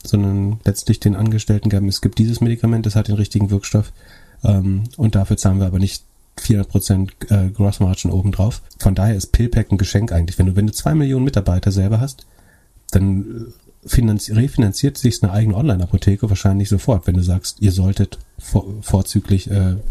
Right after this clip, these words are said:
dort, äh, einkaufen in Zukunft. Und eigentlich können das in den U S A nur Amazon und Walmart machen, die so viel Angestellte haben. Das ist ja gar nicht so weit weg vom deutschen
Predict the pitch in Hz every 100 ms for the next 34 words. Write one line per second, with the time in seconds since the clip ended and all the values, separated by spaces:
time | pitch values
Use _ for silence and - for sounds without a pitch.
0 | - 87 98 - - - - - - -
1 | 87 92 87 - 92 101 95 107 131 139
2 | - 104 104 120 143 - 135 117 104 101
3 | 107 104 98 107 117 110 110 107 95 92
4 | 92 92 90 92 92 101 - - - 98
5 | 92 98 101 92 110 98 98 95 82 82
6 | 90 113 143 _ _ _ _ _ - -
7 | - 95 113 135 110 123 127 - 127 139
8 | - 123 - 113 101 107 - 120